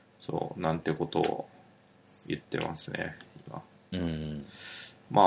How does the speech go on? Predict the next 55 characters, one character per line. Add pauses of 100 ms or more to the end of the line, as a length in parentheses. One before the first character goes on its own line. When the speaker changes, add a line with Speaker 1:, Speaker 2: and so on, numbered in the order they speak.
Speaker 1:
面
白
い
で
す
よ、
そ
う
い
う
と
こ
ろ
も。 (760)
Speaker 2:
う
ん。
Speaker 1:
う
ん。 (480)
ま
あ、
デ
ィ
ズ
ニ
ー
の
株
も
め
っ
ち
ゃ
下
が
っ
た
か
ら
ね。 (960)
Speaker 2:
あ
あ。
Speaker 1:
え
っ
と
ね、
確 (380)
か、 (880)
先
月
の
始
ま
り
が
百、